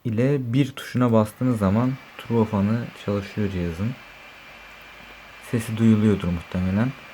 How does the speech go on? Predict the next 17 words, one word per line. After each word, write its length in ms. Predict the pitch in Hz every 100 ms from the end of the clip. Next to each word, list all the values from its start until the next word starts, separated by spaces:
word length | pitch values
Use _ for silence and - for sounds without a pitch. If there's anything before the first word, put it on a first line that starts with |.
| - - - - -
Hani 140 | 113 113
yüksek 320 | 113 147 -
bir 80 | -
sesi 320 | 104 98 98
var 120 | 110
ama 440 | 143 147 147 143 - -
kulaklıkla 760 | - 127 120 - - 107 107 107 113
oyun 200 | 113 110
oynadığınız 520 | 107 107 104 110 87
zaman 340 | 92 101 127 - - - - - - - - - - - -
bu 60 | -
sesi 340 | 113 98 101
duymayabiliyorsunuz. 1000 | 107 101 104 98 98 98 85 - 85 110 - - - - - - - - - - - - - - - - - - 339 - - - - - - - - _ - - - - - - - - -
Öyle 280 | 101 101 107
cevap 400 | 104 98 - 87
vereyim. 240 | 90 120 _ _ _ - - - - _ _ _ _ _ _ _ _ _ -
Ee, 420 | 104 101 101